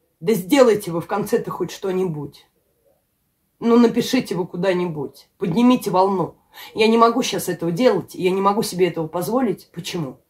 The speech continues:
Объясню. Потому что за моей спиной приют. Сто тридцать душ, которые доверили мне свою жизнь. И я не имею права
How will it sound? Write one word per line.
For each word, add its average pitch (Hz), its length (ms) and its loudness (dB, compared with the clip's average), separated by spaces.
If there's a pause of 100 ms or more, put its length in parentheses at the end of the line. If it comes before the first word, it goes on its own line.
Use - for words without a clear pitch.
(220)
Объясню. 190 500 -10 (1300)
Потому 226 260 4
что 226 140 -2
за 202 120 2
моей 214 220 6
спиной 247 460 2 (560)
приют. 156 420 -4 (1600)
Сто - 260 -2
тридцать 208 460 -4
душ, - 360 -16 (300)
которые 180 400 0
доверили 190 380 2
мне 147 160 -4
свою 151 280 -8
жизнь. 139 380 -12 (920)
И - 100 -6
я 160 400 -2 (240)
не 165 200 0
имею 160 220 0
права 156 360 -6